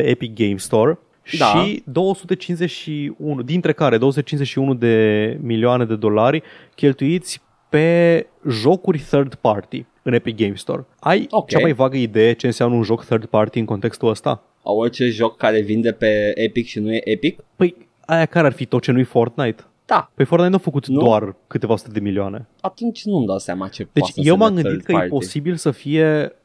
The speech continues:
Speaker 1: jocurile non-exclusive de pe Epic.
Speaker 2: I guess.
Speaker 1: Aia e singura mea, singura mea explicație. N-am găsit nicăieri informația asta.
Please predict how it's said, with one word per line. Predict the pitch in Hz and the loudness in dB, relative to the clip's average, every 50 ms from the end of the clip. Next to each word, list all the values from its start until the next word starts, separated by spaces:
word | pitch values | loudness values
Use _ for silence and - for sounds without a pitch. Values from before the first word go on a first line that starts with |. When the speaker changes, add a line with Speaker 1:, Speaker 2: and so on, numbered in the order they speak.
| _ - 160 | _ -4 -4
Speaker 1:
jocurile | 135 113 127 143 - - 165 151 147 135 135 127 123 120 110 110 107 107 110 113 120 127 147 156 131 - | -2 0 0 0 0 0 0 0 2 4 4 4 4 2 0 0 0 0 2 4 4 2 2 0 -4 -6
non-exclusive | - - - - 120 110 - - - 117 110 107 131 147 165 175 165 156 - _ _ _ | -6 -10 -8 -4 -4 -4 -4 -4 -2 -2 0 0 0 0 0 -2 -4 -8 -14 _ _ _
de | 131 123 | -6 -2
pe | - 123 110 113 | 2 2 4 4
Epic. | 117 - 170 170 - - - _ _ _ _ _ - 98 98 | 2 0 -4 -6 -6 -8 -18 _ _ _ _ _ -6 -4 -4
Speaker 2:
I | 98 90 85 95 | -4 -6 -6 -4
guess. | 98 95 95 101 117 143 185 233 254 254 - - - - - | -2 -2 0 2 2 4 2 2 0 -2 -8 -14 -16 -2 2
Speaker 1:
Aia | 147 143 143 | 4 4 4
e | 131 | 4
singura | - - 147 135 131 127 | 2 0 0 2 2 4
mea, | 123 123 123 - 139 | 4 2 2 0 -2
singura | - - 139 127 123 117 | -4 -4 0 2 2 2
mea | 117 113 110 107 | 2 2 2 2
explicație. | 107 101 - - 120 110 110 - 139 | 2 0 -2 -4 -2 -2 0 0 2
N-am | 170 180 | 2 2
găsit | 160 147 - 151 135 | 2 0 0 0 0
nicăieri | 131 117 - 123 113 107 101 95 113 - | -2 0 0 2 2 2 2 0 -4 -8
informația | 135 - - 117 110 104 101 - 131 | -10 -10 -6 -4 -2 -2 -2 -4 -8
asta. | 127 117 - - 135 | -10 -10 -12 -16 -16